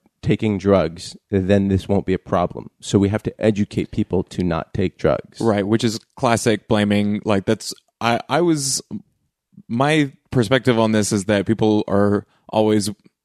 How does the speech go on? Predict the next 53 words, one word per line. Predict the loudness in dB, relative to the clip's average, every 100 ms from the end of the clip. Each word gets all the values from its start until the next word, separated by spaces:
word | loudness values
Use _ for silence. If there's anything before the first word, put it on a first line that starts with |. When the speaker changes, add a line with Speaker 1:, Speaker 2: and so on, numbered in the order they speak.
| _ _ _ -14 -2
Speaker 2:
are | 0
w-, | 0 -2
less | -2 0 -2 0
willing | 0 2 0
to | 0
help | 0 2
with | 0
this | 0 0
sort | 0
of | 0
thing, | 0 0 0
I | 0
feel | 2
like, | 2 2
because | 0 0 0
they're | 2 2
like, | 0 0
"Well, | 0
that | 0
person's | -2 -4 -4 -4
just, | -8 -10 -20 _ _
these | -2 0
people | 2 2
are |
just | 2 2 2
junkies." | 0 0 -2 -2 -4 -8 _ _ _ _ -2
And | 0 0
it's | 0
like, | 0 2
well, | 2
that's | 0 -2 -10 -8
not | -2 2 4 2 0 _ _ _ -12 -2
act-, | -2 -2 -8
well, | -2 -2
now | 0 0
that | 2 2
you | 2
look | 0 0
at |
the | 0
numbers, | 0 0 0 0
like, | 0 0 -2
is | -6 -2
all, | 0 2
are | 0 2
all | 0
of | 2
these | 0
people | 0 0 0
junkies? | 0 -2 -4 -4
Like, | -4 -4
is | -6 -8
the, | -8